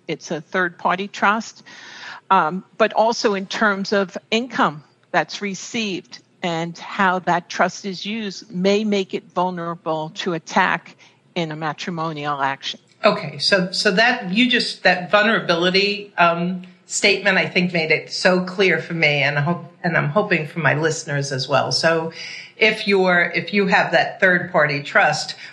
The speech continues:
Speaker 2: one of the things that a team like Britt and Nancy are gonna do is really help you see whether or not there's any vulnerabilities and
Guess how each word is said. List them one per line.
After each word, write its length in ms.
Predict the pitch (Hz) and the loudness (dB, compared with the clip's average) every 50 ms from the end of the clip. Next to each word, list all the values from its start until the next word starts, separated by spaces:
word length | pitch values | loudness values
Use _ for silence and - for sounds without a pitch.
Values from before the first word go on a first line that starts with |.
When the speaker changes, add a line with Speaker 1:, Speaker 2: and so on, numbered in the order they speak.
| - _ - | -20 _ 2
Speaker 2:
one 240 | 175 185 185 190 196 | 4 4 6 6 4
of 120 | 180 180 | 2 0
the 100 | 175 165 | 0 -2
things 460 | 165 - 175 156 160 160 156 147 - | 0 2 2 2 0 0 -4 -2 0
that 160 | 156 135 - | 2 2 2
a 60 | 139 139 | 2 0
team 260 | - - 185 160 156 | 0 0 0 2 2
like 220 | 143 151 143 - | 2 2 2 2
Britt 180 | 165 156 - - | 0 0 0 0
and 80 | 156 | 0
Nancy 380 | 156 151 139 151 143 - 175 165 | 2 2 2 2 0 -2 -4 -2
are 40 | 165 | 0
gonna 240 | 185 180 180 180 180 | 2 2 2 2 4
do 220 | 196 233 214 185 | 4 2 2 2
is 220 | 165 156 151 - 160 | 2 -2 -4 -4 -2
really 280 | 160 165 156 151 156 156 | 0 2 2 2 0 0
help 360 | 147 - 160 156 147 - - | 0 0 0 0 0 -2 -6
you 100 | 151 143 | -4 -4
see 260 | - - - 165 156 | -4 -2 -2 -4 -2
whether 320 | 151 151 151 139 170 170 156 | 0 2 2 2 2 2 0
or 40 | |
not 260 | 151 143 131 139 139 - | 2 2 2 0 0 -2
there's 180 | 139 135 135 139 | -6 -4 -2 -2
any 200 | 139 143 143 139 | -2 -2 -2 0
vulnerabilities 1000 | - 147 139 143 143 139 139 143 160 170 160 156 156 147 127 123 127 127 127 - - - | 2 2 2 2 0 -4 -2 0 2 2 2 2 0 0 0 0 0 0 -2 -4 -4 -2
and 440 | 165 147 143 139 143 143 139 - | 0 0 0 0 -2 -4 -6 -8